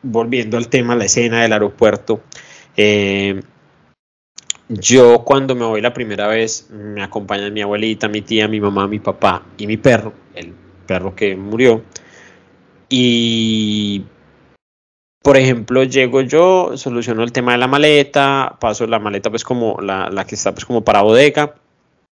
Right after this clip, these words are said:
y me voy para donde mis papás, y es como,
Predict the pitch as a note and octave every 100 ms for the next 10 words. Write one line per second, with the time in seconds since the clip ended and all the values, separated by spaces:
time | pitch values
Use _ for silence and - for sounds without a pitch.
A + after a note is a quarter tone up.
0 | _ _ _ _ _ _ _ - - C3
1 | B2 B2+ A#2 A2 G2+ - B2 B2 A#2 G#2+
2 | G#2+ - - D3+ F3+ - - - G#2 -
3 | A#2+ A2+ G2+